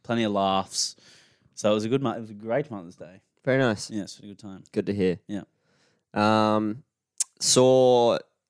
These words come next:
Speaker 2: you know, two of the greats on Friday night, Barley Parsable into Mac the Knife.
Speaker 1: Oh, I was, I was rattled I couldn't go.
Speaker 2: Yeah, it was a great time. Um, just saying to you before, don't think I caught up with anyone the whole night.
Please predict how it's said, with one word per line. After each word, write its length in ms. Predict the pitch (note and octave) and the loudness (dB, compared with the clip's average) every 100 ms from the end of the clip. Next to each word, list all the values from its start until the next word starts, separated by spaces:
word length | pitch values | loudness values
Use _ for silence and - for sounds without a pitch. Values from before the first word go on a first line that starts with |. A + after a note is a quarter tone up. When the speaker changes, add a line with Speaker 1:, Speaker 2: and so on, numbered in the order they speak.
| _ _ _ _ _ _ _ _ _ _ _ - | _ _ _ _ _ _ _ _ _ _ _ -6
Speaker 2:
you 120 | - | 0
know, 320 | F#2 F2 F2 - _ _ - | 2 2 -2 -4 _ _ -2
two 140 | G#2 | 2
of 40 | |
the 60 | F#2 | 2
greats 480 | F#2 F#2 F#2 - - - | 2 -2 -2 -6 -16 -16
on 80 | |
Friday 280 | G2+ F2+ G2 | -6 -2 -2
night, 220 | G2+ G#2 - | -2 -4 -6
Barley 200 | - F#2+ F#2 | -4 -2 -2
Parsable 440 | G2 F#2 - F#2 | -4 -6 -8 -18
into 300 | - A#2 A#2 | -4 -2 -2
Mac 240 | G2+ F#2+ F#2 | -4 -6 -8
the 60 | |
Knife. 360 | F#2 F2 G2+ D#3+ | -10 -8 -6 -8
Speaker 1:
Oh, 100 | - | -8
I 120 | B2 B2 | -4 -4
was, 160 | A2+ - | -6 -8
I 100 | C3 | -2
was 180 | D#3 C3+ - | -2 -2 -8
rattled 540 | A#2+ A#2 C3 D3+ B2+ G#2 | -16 -6 -4 -4 -6 -8
I 80 | |
couldn't 280 | G2+ G#2+ G2 - | -10 -12 -16 -18
go. 120 | - - - | -20 -20 -4
Speaker 2:
Yeah, 220 | G#2 G#2+ | 2 2
it 40 | |
was 100 | G2 | 2
a 20 | - | 0
great 200 | G2+ - | 0 0
time. 320 | G2+ F#2+ E2 _ _ _ _ _ _ - | -4 -6 -8 _ _ _ _ _ _ -6
Um, 580 | G2+ G2 G2 F#2+ F#2 F#2+ _ _ _ _ _ _ | -2 0 0 -2 -4 -8 _ _ _ _ _ _
just 160 | - A2+ | -6 -2
saying 160 | A2 G#2+ | 0 0
to 60 | |
you 60 | G2 | 0
before, 280 | F2+ G2+ F#2+ | 0 0 2
don't 180 | G#2 | 0
think 140 | A#2 A2+ | 0 0
I 80 | G#2 | -2
caught 260 | - G#2 | 2 2
up 100 | F#2+ | 2
with 100 | E2+ | -2
anyone 340 | F#2 F#2 F2 G2+ | -2 -2 -4 -6
the 80 | |
whole 160 | G2 F#2 | -4 -4
night. 320 | F2+ E2+ F#2+ | -4 -6 -6